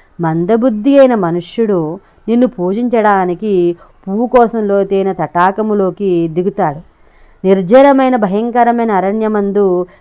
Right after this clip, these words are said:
పెద్ద పర్వతమునందు తిరుగుతాడు. అతడు తనలోనే ఉన్న తన మనస్సు అనే పద్మమును నీకు సమర్పించి ఈ లోకంలో సుఖంగా ఎందుకు ఉండడం లేదో నాకు ఆశ్చర్యంగా ఉంది. మనసు పెట్టి భక్తితో పూజించడం ముఖ్యం,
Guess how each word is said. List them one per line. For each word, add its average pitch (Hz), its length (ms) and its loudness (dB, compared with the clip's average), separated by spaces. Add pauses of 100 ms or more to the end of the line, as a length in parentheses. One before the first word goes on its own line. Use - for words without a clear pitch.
(140)
పెద్ద 170 260 0
పర్వతమునందు 202 840 0
తిరుగుతాడు. 202 540 -2 (540)
అతడు 233 320 4
తనలోనే 226 600 2
ఉన్న 220 500 0 (320)
తన 175 100 -2
మనస్సు 196 460 -2
అనే 214 240 0
పద్మమును 196 640 -2
నీకు 180 260 -2
సమర్పించి 180 920 -6 (380)
ఈ 202 200 2
లోకంలో 202 880 2 (260)
సుఖంగా 220 460 0
ఎందుకు 190 420 -2
ఉండడం 180 380 -2
లేదో 170 480 -2 (260)
నాకు 180 280 -2
ఆశ్చర్యంగా 156 800 -6
ఉంది. 143 500 -4 (440)
మనసు 208 400 2
పెట్టి 254 300 2
భక్తితో 175 520 -2
పూజించడం 208 600 -2
ముఖ్యం, 160 380 -8